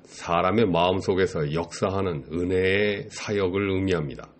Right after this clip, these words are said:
이 불을 끄려고 물을 끼얹는 자는 마귀입니다.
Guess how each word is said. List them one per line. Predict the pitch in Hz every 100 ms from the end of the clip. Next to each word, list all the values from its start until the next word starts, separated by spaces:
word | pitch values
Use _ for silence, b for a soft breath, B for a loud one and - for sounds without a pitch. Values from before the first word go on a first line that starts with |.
| b b b b b
이 | 107 120
불을 | - 123 117
끄려고 | 143 139 87 67
물을 | 71 98 110 120
끼얹는 | - 147 135 131
자는 | 107 80 107 85
마귀입니다. | 76 80 78 92 92 78 - -